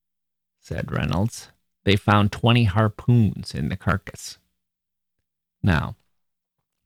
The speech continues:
that story, eighteen thirty-nine, that might have been enough to trigger Melville's imagination, but there was more. In eighteen forty-nine, the same publication suggested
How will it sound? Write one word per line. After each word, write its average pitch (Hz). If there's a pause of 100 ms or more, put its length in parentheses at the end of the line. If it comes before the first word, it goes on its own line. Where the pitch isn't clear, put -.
(120)
that 101
story, -
eighteen 101
thirty-nine, 95
that 98
might 160
have 147
been 127
enough 117
to -
trigger 117
Melville's 110
imagination, 104
but 92
there 82
was 95
more. 87 (1160)
In 101
eighteen 107
forty-nine, 98
the 90
same 107
publication 95
suggested 92